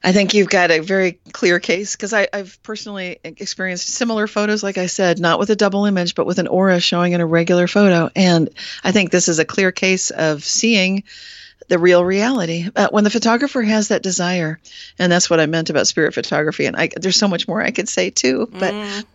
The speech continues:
Speaker 1: when you've got that desire, you will start to see the true reality,
Speaker 2: Oh,
Speaker 1: and it's
Speaker 2: interesting.
Speaker 1: doable. We can all do that. And, you know, I share an exercise in the book with how to do that.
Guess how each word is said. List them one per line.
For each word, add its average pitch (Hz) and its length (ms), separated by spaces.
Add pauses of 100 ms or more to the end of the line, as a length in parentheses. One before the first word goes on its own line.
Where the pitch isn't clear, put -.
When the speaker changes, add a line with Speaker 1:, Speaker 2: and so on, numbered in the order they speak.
(360)
Speaker 1:
when 247 180
you've 262 140
got 240 240
that 214 160
desire, 226 580 (400)
you 214 160
will 202 400
start - 340
to 185 80
see 190 300
the 160 140
true 170 240
reality, 170 640 (500)
Speaker 2:
Oh, - 20
Speaker 1:
and 170 420
it's - 120
Speaker 2:
interesting. 196 640
Speaker 1:
doable. 165 360 (240)
We 226 100
can 233 140
all 208 160
do 190 200
that. 120 260 (180)
And, 190 360
you 196 100
know, 131 60
I 135 40
share 180 220
an 170 80
exercise 180 520
in 175 100
the 165 60
book 160 200
with 143 120
how 147 140
to 165 120
do 185 160
that. 185 200